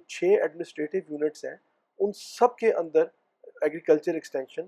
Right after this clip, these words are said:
के शोबे मौजूद हैं और वो provide की जाती है farmers को। अ, मिसाल के तौर पे अगर आप पंजाब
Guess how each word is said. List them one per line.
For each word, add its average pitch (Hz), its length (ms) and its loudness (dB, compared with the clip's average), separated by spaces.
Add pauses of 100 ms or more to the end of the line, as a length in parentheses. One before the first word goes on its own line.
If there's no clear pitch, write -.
(460)
के 156 80 -6
शोबे 143 340 -4
मौजूद 135 460 -4
हैं 165 180 -10
और 147 140 -6
वो 139 180 -8
provide 127 460 -2
की 135 100 -20
जाती 117 360 -6
है - 60 -8
farmers 120 640 -2
को। - 180 -20 (520)
अ, 120 40 -8
मिसाल 143 320 4
के 190 120 -2
तौर 185 220 2
पे 190 120 -6
अगर 180 160 0
आप 170 140 0
पंजाब 160 340 2